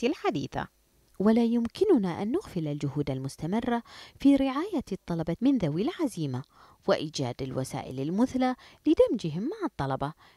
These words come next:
ليحصلوا على حقهم الكامل في التعليم. برامج تطويرية واستراتيجيات تربوية تعنى بالتعليم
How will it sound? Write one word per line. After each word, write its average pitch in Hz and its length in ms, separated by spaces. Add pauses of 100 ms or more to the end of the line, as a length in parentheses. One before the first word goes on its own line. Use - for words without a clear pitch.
(100)
ليحصلوا 143 580
على 139 200
حقهم 131 560
الكامل - 540
في - 100
التعليم. 330 640 (500)
برامج 262 400
تطويرية 170 760 (100)
واستراتيجيات 165 1160
تربوية 165 680
تعنى 170 580
بالتعليم 143 640